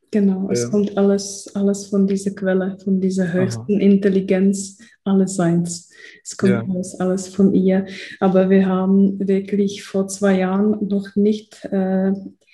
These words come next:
Speaker 1: die volle, ähm, Anbindung an die göttliche Sonne gehabt. Ähm,
Speaker 2: In
Speaker 1: denn
Speaker 2: einem deiner Bücher ist die Rede davon, dass eine Quarantäne um die Erde,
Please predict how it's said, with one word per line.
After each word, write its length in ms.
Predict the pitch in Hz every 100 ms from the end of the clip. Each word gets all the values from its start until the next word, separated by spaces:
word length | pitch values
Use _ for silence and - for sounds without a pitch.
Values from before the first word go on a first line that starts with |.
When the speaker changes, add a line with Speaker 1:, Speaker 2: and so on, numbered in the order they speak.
| _ _ _ _ _ _ -
Speaker 1:
die 320 | 196 196 190
volle, 960 | 196 - - - 190 202 202 202 202 -
ähm, 540 | 190 185 185 185 190 -
Anbindung 640 | 196 196 208 202 190 185
an 160 | 175 180
die 120 | 180
göttliche 520 | 180 175 185 180 190
Sonne 340 | 180 180 180 170
gehabt. 540 | 175 165 180 - - _ _ _ _ _ - _ _ _ _ _ -
Ähm, 320 | 196 190 185
Speaker 2:
In 20 | 180
Speaker 1:
denn 260 | 180 180
Speaker 2:
einem 340 | 185 170 190 - _
deiner 240 | 156 156 151
Bücher 420 | 151 175 - 190
ist 180 | 160 -
die 60 |
Rede 320 | 135 135 160 170
davon, 400 | 147 147 151 139
dass 160 | 131
eine 180 | - 135
Quarantäne 800 | - 135 131 131 - 185 208 143
um 180 | 113 113
die 200 | 117 -
Erde, 260 | 107 110